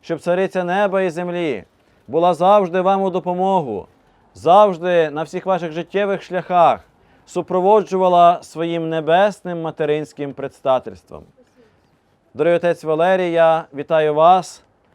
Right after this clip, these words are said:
як настоятеля цього святого храму і усіх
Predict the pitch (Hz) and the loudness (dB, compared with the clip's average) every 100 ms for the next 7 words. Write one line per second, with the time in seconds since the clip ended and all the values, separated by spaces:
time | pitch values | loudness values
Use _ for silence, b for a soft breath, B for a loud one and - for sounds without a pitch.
0 | _ _ _ _ _ 127 139 151 147 156 | _ _ _ _ _ -8 -8 -8 -6 -2
1 | 156 190 190 165 151 160 151 156 156 151 | 4 2 2 -6 -4 -6 -4 -6 -4 -4
2 | 143 147 170 180 170 165 160 _ _ _ | -4 0 0 0 -2 -6 -8 _ _ _
3 | _ _ _ _ _ _ _ - 147 151 | _ _ _ _ _ _ _ -10 -6 -6
4 | 151 156 - 190 196 - | -6 -10 -10 -6 -6 -8